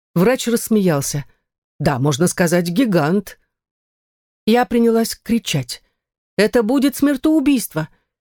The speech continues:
Я никогда не смогу его родить. Роды будут ужасными.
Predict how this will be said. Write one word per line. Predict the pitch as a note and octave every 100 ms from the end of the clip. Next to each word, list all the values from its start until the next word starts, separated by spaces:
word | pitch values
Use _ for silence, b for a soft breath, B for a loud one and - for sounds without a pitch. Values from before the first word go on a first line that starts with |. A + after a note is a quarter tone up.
| -
Я | G3
никогда | G#3 G#3 G3 A3
не | B3
смогу | - G#3 G3
его | B3+ B3
родить. | C4 C4+ D4+ - - _ _ _ _
Роды | G3+ G#3+ C#4 D#4 C4
будут | B3+ B3+ -
ужасными. | C#4 C4+ A#3 - E3+ E3